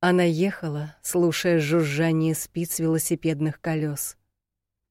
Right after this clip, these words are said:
Кто мог предположить, что именно на вулкан привезут подозреваемых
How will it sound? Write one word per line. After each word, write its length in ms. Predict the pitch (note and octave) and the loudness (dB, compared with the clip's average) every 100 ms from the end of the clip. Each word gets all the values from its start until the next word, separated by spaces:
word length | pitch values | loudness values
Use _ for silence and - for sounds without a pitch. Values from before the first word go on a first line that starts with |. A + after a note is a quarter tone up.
| _ _ _ _ _ _ _ | _ _ _ _ _ _ _
Кто 380 | - _ A3 G#3+ | -20 _ -4 0
мог 280 | G3 F3+ | 0 -2
предположить, 880 | - F3 - F3 E3+ E3 G3 F#3 - _ _ _ - | -2 -2 0 0 2 0 0 -2 -4 _ _ _ -12
что 300 | - - E3+ | -10 -2 -4
именно 420 | - G3 G3 F#3 | 0 0 2 2
на 120 | F3 | 2
вулкан 500 | D#3+ E3+ - F#3+ F#3 | 2 0 0 -2 0
привезут 440 | E3 E3+ E3 F3 | 0 2 2 2
подозреваемых 920 | - D#3+ D#3+ E3 D#3+ F#3 F3+ E3+ - | -2 0 2 2 4 4 4 2 -2